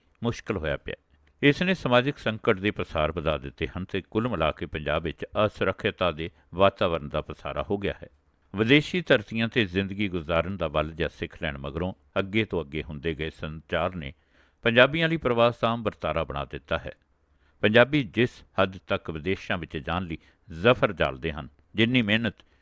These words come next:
ਇੱਥੋਂ ਜਾਣ ਲਈ ਕਰਦੇ ਹਨ ਤੇ ਉਸ ਤੋਂ ਜ਼ਿਆਦਾ ਉੱਥੇ ਜਾ ਕੇ ਕਮਾਈਆਂ ਕਰਨ ਲਈ ਕਰਦੇ ਹਨ। ਇਹ ਵੀ ਪੰਜਾਬੀਆਂ ਦੇ ਕੰਮ ਛੱਡ ਜਾਣ ਦੀ ਧਾਰਨਾ ਦਾ ਜਵਾਬ ਹੈ।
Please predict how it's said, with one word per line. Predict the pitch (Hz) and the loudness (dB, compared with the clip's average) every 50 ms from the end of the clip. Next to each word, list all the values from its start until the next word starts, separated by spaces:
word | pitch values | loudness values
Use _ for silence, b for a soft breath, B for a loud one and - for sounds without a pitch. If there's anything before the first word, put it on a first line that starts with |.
| _ _ - | _ _ 2
ਇੱਥੋਂ | 127 - - - 127 | 2 2 0 -4 -6
ਜਾਣ | 87 71 95 101 117 143 | -2 0 2 2 2 2
ਲਈ | 131 120 98 | -2 -4 -4
ਕਰਦੇ | - - 80 69 69 82 | -2 -4 -4 -2 -4 -4
ਹਨ | 80 87 87 B B B B B | -4 -4 -6 B B B B B
ਤੇ | - 160 | 2 2
ਉਸ | 160 - | 2 2
ਤੋਂ | - - 196 165 | 2 2 2 2
ਜ਼ਿਆਦਾ | 104 78 101 104 104 110 131 101 - - | 4 4 4 4 4 4 2 0 0 -2
ਉੱਥੇ | - 151 - - 160 | -6 -4 0 0 -2
ਜਾ | 110 - - 85 87 90 | 0 0 0 0 0 0
ਕੇ | - - 117 | 0 -4 -4
ਕਮਾਈਆਂ | - - 110 104 98 92 92 92 90 - | -4 -6 -6 -4 -4 -4 -4 -6 -4 -4
ਕਰਨ | - 87 82 | -4 -4 -2
ਲਈ | 78 78 | -4 -6
ਕਰਦੇ | - - 69 58 60 69 - - | -6 -8 -10 -8 -10 -12 -12 -12
ਹਨ। | - - _ _ _ _ _ _ _ _ _ _ _ _ _ _ - | -16 -20 _ _ _ _ _ _ _ _ _ _ _ _ _ _ -2
ਇਹ | 110 117 | 0 0
ਵੀ | 123 120 | 0 -2
ਪੰਜਾਬੀਆਂ | 110 - 95 85 82 78 69 80 78 76 | -4 -4 -2 0 0 0 -2 -4 -6 -6
ਦੇ | 76 78 | -6 -8
ਕੰਮ | - - 92 87 92 92 | -8 -6 -6 -6 -6 -8
ਛੱਡ | - - 78 67 67 | -8 -6 -8 -6 -6
ਜਾਣ | - 73 73 | -8 -8 -8
ਦੀ | 76 71 78 76 - | -8 -10 -12 -10 -4
ਧਾਰਨਾ | - 92 76 - - 65 69 69 | -2 -2 -2 -2 -4 -10 -14 -12
ਦਾ | - 65 - _ _ _ _ _ _ - | -12 -12 -14 _ _ _ _ _ _ -14
ਜਵਾਬ | 76 73 85 85 78 73 67 - | -6 -2 0 2 2 0 -2 -4
ਹੈ। | - - - | -10 -16 -18